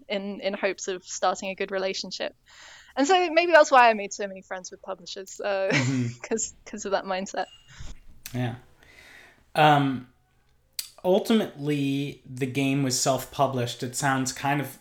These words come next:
Speaker 2: it was halfway between a, um, a choice and a necessity. It looks like, it sounds like you had that placement,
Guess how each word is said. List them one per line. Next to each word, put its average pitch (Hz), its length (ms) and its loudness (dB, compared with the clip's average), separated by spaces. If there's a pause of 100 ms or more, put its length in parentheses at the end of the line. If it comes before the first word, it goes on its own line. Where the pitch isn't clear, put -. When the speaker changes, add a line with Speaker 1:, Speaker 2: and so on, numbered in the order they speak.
Speaker 2:
it 135 180 -4
was 135 360 -2
halfway 151 580 2
between 127 560 0
a, 120 560 -2
um, 113 680 -6 (920)
a 127 100 -8
choice 135 520 0
and 127 120 -2
a 127 60 0
necessity. 123 540 -2
It 117 120 -10
looks 139 260 -6
like, 120 300 -2 (140)
it 123 240 -6
sounds 139 280 0
like 123 240 -4
you 123 100 -4
had 127 580 0 (520)
that 127 320 -2
placement, 143 640 0